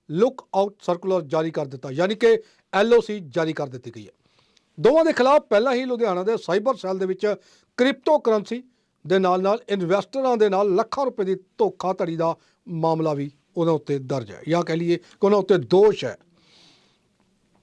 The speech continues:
ਨਾਲ-ਨਾਲ ਸਾਈਬਰ ਕ੍ਰਾਈਮ ਪੁਲਿਸ ਸਟੇਸ਼ਨ ਦੇ ਵਿੱਚ ਚੌਵੀ ਅਕਤੂਬਰ ਨੂੰ ਇੱਕ ਐਫ ਆਈ ਆਰ ਦਰਜ ਕੀਤੀ ਗਈ ਸੀ। ਇਲਜ਼ਾਮ ਇਹ ਹੈ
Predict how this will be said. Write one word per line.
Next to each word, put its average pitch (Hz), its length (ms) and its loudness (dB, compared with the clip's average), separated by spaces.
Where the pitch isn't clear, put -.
ਨਾਲ-ਨਾਲ 247 580 2
ਸਾਈਬਰ 180 340 2
ਕ੍ਰਾਈਮ 208 420 0
ਪੁਲਿਸ 180 300 -4
ਸਟੇਸ਼ਨ 190 280 -4
ਦੇ 190 80 2
ਵਿੱਚ 175 240 0
ਚੌਵੀ 311 340 2
ਅਕਤੂਬਰ 185 420 2
ਨੂੰ 123 140 -10
ਇੱਕ 220 180 -4
ਐਫ 190 340 -4
ਆਈ 226 100 4
ਆਰ 220 100 4
ਦਰਜ 156 240 -2
ਕੀਤੀ 123 300 -14
ਗਈ 98 120 -20
ਸੀ। - 160 -20
ਇਲਜ਼ਾਮ 185 500 2
ਇਹ 226 200 4
ਹੈ 240 80 -4